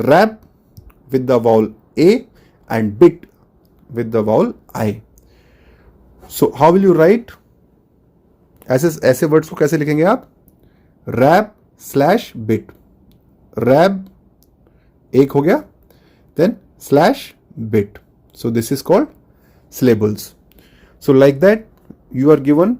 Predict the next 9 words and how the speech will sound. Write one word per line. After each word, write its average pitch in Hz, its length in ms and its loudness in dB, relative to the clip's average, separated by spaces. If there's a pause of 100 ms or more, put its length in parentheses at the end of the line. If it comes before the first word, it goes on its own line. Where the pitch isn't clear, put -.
(120)
few 294 180 2
words, 170 480 0 (300)
try 151 200 2 (120)
and 160 180 -4
divide 139 320 2
the 131 100 0
words 123 320 -2
into 113 280 -6 (220)
syllables। 110 720 -2